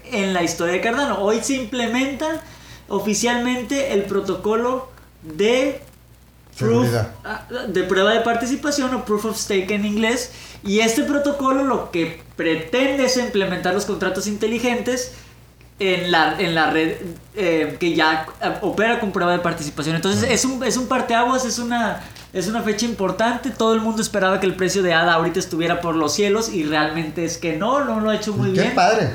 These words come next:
Speaker 2: qué padre, porque, pues, ahorita nada más hay muy pocos filtros de agua y,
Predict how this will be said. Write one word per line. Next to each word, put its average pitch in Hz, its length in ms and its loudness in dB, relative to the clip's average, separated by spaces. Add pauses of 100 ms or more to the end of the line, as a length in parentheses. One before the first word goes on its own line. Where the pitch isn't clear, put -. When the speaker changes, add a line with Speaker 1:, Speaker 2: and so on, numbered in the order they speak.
(280)
Speaker 2:
qué 156 120 -2
padre, 185 380 2
porque, 151 280 2
pues, 127 240 2
ahorita 127 380 2
nada 156 180 4
más 147 180 2
hay 156 100 2
muy 143 380 2
pocos 139 380 -2
filtros 127 400 0
de 120 100 2
agua 117 320 2
y, 107 260 0